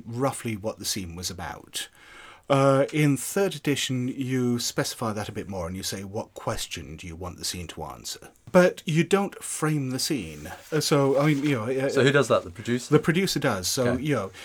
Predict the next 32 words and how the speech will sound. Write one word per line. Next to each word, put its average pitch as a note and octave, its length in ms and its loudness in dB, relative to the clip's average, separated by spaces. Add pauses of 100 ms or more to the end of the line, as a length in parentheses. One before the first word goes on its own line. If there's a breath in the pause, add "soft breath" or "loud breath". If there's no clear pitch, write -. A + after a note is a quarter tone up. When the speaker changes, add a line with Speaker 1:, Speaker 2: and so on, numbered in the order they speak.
(100)
Speaker 1:
if D#3 160 4
I G3+ 100 6
were F#3+ 120 2
the D3 80 0
producer, D3 400 0
you'd C3 260 0
give - 180 -2
me C3 80 0
those A2+ 280 -2
three G#2 180 -6
elements, D#2 460 -8
and G2+ 260 -8
then G#2+ 160 -8
I'd G2+ 180 -8
sort G2+ 200 -6
of E2+ 40 -14
think A2+ 140 -6
about F2 200 -8
them E2 100 -12
for - 100 -12
a E2 60 -10
moment, D#2 340 -10 (320 loud breath)
and F2+ 260 -6
say, F#2+ 220 -6
you A#2+ 120 -6
know, D2+ 180 -8 (120)
uh, A2 140 -8
and F#2+ 180 -8
say, F2+ 200 -8
"Right, E2+ 360 -8
you D2 100 -12
know, C#2 160 -10